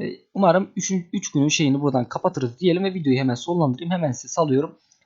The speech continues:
Şu an saat on dokuz elli üç. Muhtemelen saat sekizde aktif olur sistem. E, kafanıza takılan bir şey olursa yorumlarda belirtmeyi unutmayın. Like atıp arkadaşlar diyor ve videoyu kapatıyorum. İyi günler, bol kazançlar.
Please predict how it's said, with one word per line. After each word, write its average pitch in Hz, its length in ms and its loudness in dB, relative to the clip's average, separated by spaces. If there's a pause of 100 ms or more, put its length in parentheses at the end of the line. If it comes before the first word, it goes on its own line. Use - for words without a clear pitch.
Şu 202 160 0
an 147 120 4
saat - 400 2
on 165 220 2
dokuz 135 220 -2
elli 127 300 0
üç. 190 140 -8
Muhtemelen 139 440 0
saat 147 340 2
sekizde 135 340 -4
aktif - 360 -4
olur 131 160 -4
sistem. 185 380 -4 (480)
E, 151 340 -4
kafanıza 180 380 2
takılan 143 340 2
bir - 60 -6
şey 127 80 -2
olursa 123 160 -2
yorumlarda 131 420 2
belirtmeyi 123 300 -2
unutmayın. 143 260 -8 (120)
Like - 360 -2
atıp - 280 -12
arkadaşlar 127 600 -4
diyor 156 260 2
ve 139 200 0
videoyu 131 320 -2
kapatıyorum. 135 580 -4
İyi 147 100 -6
günler, 135 360 2 (320)
bol 123 100 2
kazançlar. 127 760 0